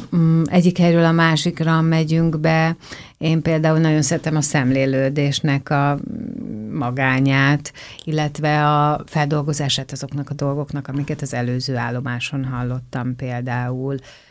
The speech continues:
Ö, és nagyon érdekes, én voltam egyébként egy Imagine, ö, sétán már, a Zack Slayner,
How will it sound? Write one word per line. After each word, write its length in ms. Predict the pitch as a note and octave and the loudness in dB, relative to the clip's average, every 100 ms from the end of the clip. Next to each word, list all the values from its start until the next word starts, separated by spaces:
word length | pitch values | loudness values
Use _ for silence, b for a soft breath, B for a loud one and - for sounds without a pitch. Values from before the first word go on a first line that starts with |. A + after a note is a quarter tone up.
| B | B
Ö, 500 | - F3 E3 D#3+ E3 E3+ E3 | -2 2 4 4 4 2 -2
és 200 | - F3 | 0 4
nagyon 320 | G#3 B3+ C#4+ G3 | 6 6 6 4
érdekes, 500 | D3 C#3 D3 D3 D3+ | 4 2 0 0 0
én 120 | D3+ | 2
voltam 260 | F3 - | 2 2
egyébként 420 | D3 C#3+ C#3+ C#3+ C#3 | 0 0 -2 -4 -4
egy 120 | C#3 | -4
Imagine, 460 | C#3 C3+ C#3 C3+ C3+ - | -4 -4 -4 -4 -6 -8
ö, 100 | - C#3+ C#3+ | -4 -2 0
sétán 420 | C#3+ C#3+ C3+ C#3 | -2 -4 -4 -4
már, 240 | C#3 C#3 D3 | -2 -2 -2
a 80 | C#3+ | -4
Zack 280 | D3 C3+ - | -4 -6 -8
Slayner, 580 | - C3+ C3+ C3+ C#3 | -8 -6 -4 -4 -4